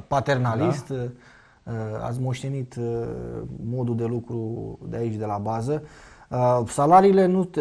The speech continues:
Speaker 1: factorul salariu nu trebuie neglijat.
Speaker 2: Niciodată, da.
Speaker 1: Niciodată.
Speaker 2: O să ajungă fetele la o vârstă în care chiar necesită aceasta. Că
Speaker 1: Vă e teamă că vine
Speaker 2: termină facultatea la douăzeci și trei de ani deja, douăzeci și patru,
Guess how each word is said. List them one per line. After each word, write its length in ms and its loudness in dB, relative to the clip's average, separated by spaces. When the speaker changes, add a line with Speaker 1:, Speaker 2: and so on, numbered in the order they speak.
Speaker 1:
factorul 440 2
salariu 420 0
nu 80 -2
trebuie 340 -2
neglijat. 680 -2
Speaker 2:
Niciodată, 580 -6
da. 240 -10
Speaker 1:
Niciodată. 640 -8
Speaker 2:
O 80 -6
să 120 -2
ajungă 260 0
fetele 340 -2
la 160 0
o 80 2
vârstă 300 -4
în 80 -2
care 500 -4
chiar 200 0
necesită 600 -4
aceasta. 500 -14
Că 60 -4
Speaker 1:
Vă 100 6
e 60 6
teamă 280 4
că 260 2
vine 260 0
Speaker 2:
termină 240 6
facultatea 640 4
la 100 6
douăzeci 340 4
și 60 -10
trei 140 0
de 80 -2
ani 160 2
deja, 540 0
douăzeci 320 0
și 120 -10
patru, 640 0